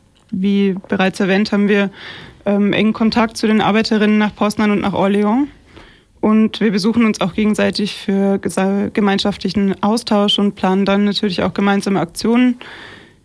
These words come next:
Die Kolleginnen aus Polen waren erst vergangenen Sonntag hier in Leipzig und haben ihre Situation und ihre Organisierung vor Ort bei einem Vortrag für Interessierte vorgestellt.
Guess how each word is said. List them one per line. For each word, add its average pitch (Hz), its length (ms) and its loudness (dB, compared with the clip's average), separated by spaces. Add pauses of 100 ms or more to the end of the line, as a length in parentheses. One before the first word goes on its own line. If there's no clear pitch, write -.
(180)
Die 202 80 4
Kolleginnen 240 400 4
aus 226 160 0
Polen 220 420 4
waren 208 160 2
erst 202 220 -2
vergangenen 208 400 2
Sonntag 202 340 0
hier 220 160 0
in 208 80 2
Leipzig 208 540 0
und 202 100 0
haben 202 460 2
ihre 208 160 0
Situation 208 560 0
und 226 120 2
ihre 202 240 0
Organisierung 214 600 0
vor - 220 -2
Ort 214 340 0
bei 202 80 0
einem 226 240 2
Vortrag 208 480 -2
für 208 340 0 (380)
Interessierte 226 500 0
vorgestellt. 247 800 0